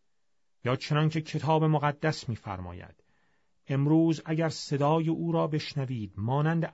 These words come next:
ایامی که سرکشی کردید، تمرد نکنید.» چه کسانی صدای خدا را شنیدند و سرکشی کردند؟ آیا همان کسانی نبودند که با هدایت موسی از مصر بیرون آمدند؟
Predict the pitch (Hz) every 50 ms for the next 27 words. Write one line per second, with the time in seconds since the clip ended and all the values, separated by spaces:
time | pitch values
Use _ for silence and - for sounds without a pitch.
0 | - 143 143 135 127 143 151 156 160 160 156 156 160 147 - - - 127 123 -
1 | - - 123 - - 117 - - - 117 110 104 107 120 123 123 117 - _ -
2 | - - 110 104 101 101 - 110 107 107 - - 95 95 104 107 - - - 92
3 | 80 78 73 76 80 _ _ _ _ _ _ _ _ _ _ _ _ _ _ _
4 | _ _ _ _ _ _ _ _ _ _ _ _ - - 208 202 - 196 - -
5 | 196 190 190 185 180 - - - 160 147 165 170 175 170 156 - - 156 151 151
6 | 156 156 156 151 - - - - 135 143 147 135 123 113 107 98 90 82 82 80
7 | - - _ _ 123 117 - - 123 120 117 - - 123 - - 139 117 - -
8 | 110 98 90 85 87 80 80 78 80 - _ _ _ _ _ _ _ _ _ _
9 | _ 135 131 143 143 147 135 127 151 147 147 151 147 - 156 - - - 147 147
10 | 151 151 147 151 151 151 151 143 143 147 147 147 135 - 139 135 139 139 127 117
11 | 143 131 131 131 131 143 139 - - 147 139 135 127 - - - - 139 131 127
12 | - 123 123 107 117 120 131 143 147 139 - - - - _ 127 120 113 123 135
13 | 143 139 143 139 135 131 135 131 127 120 117 117